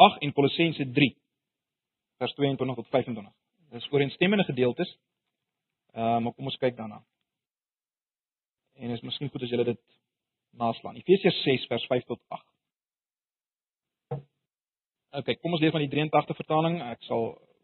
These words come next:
wys op verskille. "Slawe of, of diensknegte, soos dit in die oorspronklik staan, wees gehoorsaam aan julle eienaars hier op aarde en doen dit met eerbied en ontzag, maar terselfdertyd met 'n opregte hart,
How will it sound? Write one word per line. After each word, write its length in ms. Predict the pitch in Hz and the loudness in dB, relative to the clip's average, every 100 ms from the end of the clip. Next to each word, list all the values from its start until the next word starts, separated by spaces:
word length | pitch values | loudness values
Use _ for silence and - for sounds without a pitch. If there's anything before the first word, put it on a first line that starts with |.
| 113 117 | _ -8
wys 180 | 120 | -6
op 80 | - | -8
verskille. 360 | - - - 107 _ _ _ _ - | -10 -8 -6 -8 _ _ _ _ 0
"Slawe 480 | - 160 156 156 | 8 10 12 10
of, 180 | 160 143 - | 8 6 -2
of 100 | 135 - | -8 0
diensknegte, 840 | - 170 170 - 165 151 - 156 147 | 6 8 6 0 0 0 2 2 2
soos 180 | - 120 | 0 -8
dit 140 | 117 | -8
in 80 | 120 | -8
die 80 | 120 | -8
oorspronklik 420 | 117 151 139 139 | -6 -4 -4 -6
staan, 300 | - 135 131 _ _ _ - | -2 -2 -4 _ _ _ 8
wees 160 | 156 - | 8 10
gehoorsaam 500 | 165 180 202 220 208 | 10 10 10 8 8
aan 100 | 196 | 6
julle 140 | 196 | 6
eienaars 440 | 143 139 139 170 - | 6 6 6 2 2
hier 160 | 131 | 0
op 80 | - | 4
aarde 320 | 135 127 135 | 6 6 4
en 220 | 131 127 120 | -2 0 6
doen 200 | 220 233 | 8 8
dit 180 | 233 | 8
met 220 | 139 139 - | 4 -4 -2
eerbied 400 | 190 208 202 208 | 8 10 10 4
en 140 | 208 - | 0 -2
ontzag, 420 | - - 151 131 - _ _ _ _ _ | -2 4 4 4 -6 _ _ _ _ _
maar 180 | 139 143 | 2 4
terselfdertyd 640 | 143 - 185 208 202 202 | 4 6 8 8 8 6
met 100 | 165 | 6
'n 100 | 151 | 2
opregte 340 | 135 147 185 147 | 6 8 8 8
hart, 300 | 139 - | 8 6